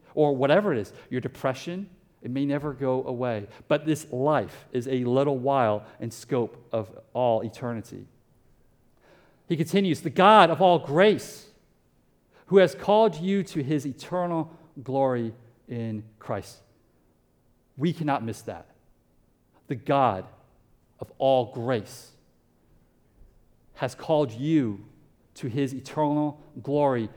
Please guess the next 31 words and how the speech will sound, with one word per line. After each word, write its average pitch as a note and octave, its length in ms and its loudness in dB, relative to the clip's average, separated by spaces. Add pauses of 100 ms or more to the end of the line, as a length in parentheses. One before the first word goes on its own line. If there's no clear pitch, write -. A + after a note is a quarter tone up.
(120)
And A2 120 -12
who G#3 400 -2
are D#3+ 220 4
you? C3 540 2 (920)
You're B2 80 -4
not G3+ 180 -2
Solomon. C3+ 640 -2 (1080)
And A#2+ 80 -12
think E3+ 160 -4
of C#3+ 60 -6
all D#3 640 4
that C3+ 100 -8
Solomon E3 500 2
had. B2+ 380 -2 (240)
But F#3 100 4
yet E3 480 2
you D#3 640 4 (280)
have E3+ 180 0
been F#3+ 100 -4
called C#3+ 580 4 (140)
to E3+ 120 -4
his G3 320 8
eternal F3+ 600 -2 (200)
glory D#3+ 440 4 (160)
in D3+ 120 -2
Christ - 520 2 (160)
by F3 180 6
the F#3 100 4
work G3+ 280 6
of E3+ 140 -4
Christ. - 480 -4